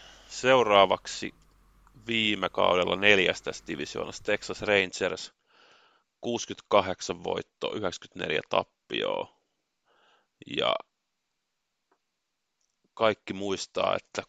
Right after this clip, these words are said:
toissa kaudella käytettiin jo paljon rahaa. Ja tänäkin talvena käytettiin paljon rahaa, eli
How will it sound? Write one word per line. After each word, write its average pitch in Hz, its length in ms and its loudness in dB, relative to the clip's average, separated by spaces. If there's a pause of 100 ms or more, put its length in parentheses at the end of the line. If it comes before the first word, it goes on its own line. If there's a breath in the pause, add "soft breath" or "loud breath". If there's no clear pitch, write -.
(300)
toissa 120 360 0
kaudella 85 320 2
käytettiin 87 640 -2
jo 90 200 -8 (580)
paljon 113 320 4
rahaa. 92 420 0 (1500 soft breath)
Ja 50 220 -4 (840)
tänäkin 110 360 2
talvena 87 380 0
käytettiin 87 680 -6 (600)
paljon 95 300 4
rahaa, - 360 -2
eli 62 180 -2